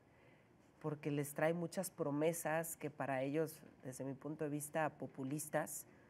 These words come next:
que para ellos fueron atractivas en ese momento y la gente pensaba que no se podía estar peor. Y hoy Venezuela está peor que nunca. Y te dicen los venezolanos, porque además he estado ahí, te dicen los venezolanos, cuando sentimos que no podemos estar peor, resulta que sí podemos estar peor.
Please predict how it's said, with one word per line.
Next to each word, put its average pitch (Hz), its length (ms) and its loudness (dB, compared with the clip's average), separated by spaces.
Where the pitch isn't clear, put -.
que 147 100 -4
para 139 300 4
ellos 165 180 2
fueron 160 300 2
atractivas 151 680 -2
en 156 80 0
ese 151 160 -4
momento 147 420 -2
y 156 40 -4
la 147 120 -2
gente 147 240 -6
pensaba 139 560 -2
que - 100 -10
no 135 120 -6
se - 100 -10
podía 131 300 -8
estar 127 240 -6
peor. 127 240 -6
Y 185 60 0
hoy 190 80 2
Venezuela 180 420 0
está 170 200 0
peor 165 240 -2
que 160 100 -2
nunca. 156 460 -4
Y 175 80 -2
te 170 200 0
dicen 185 380 -4
los 170 160 -2
venezolanos, 151 720 0
porque 139 260 -6
además 160 300 0
he 175 40 2
estado 165 380 2
ahí, 156 240 2
te - 100 -6
dicen 165 180 0
los 165 140 0
venezolanos, 147 840 0
cuando 175 360 4
sentimos 196 600 -2
que 185 100 -2
no 175 120 2
podemos 175 420 2
estar 165 340 -2
peor, 170 320 4
resulta 165 440 -4
que 160 120 -6
sí - 240 -6
podemos 147 480 -2
estar 139 340 -4
peor. 123 220 -6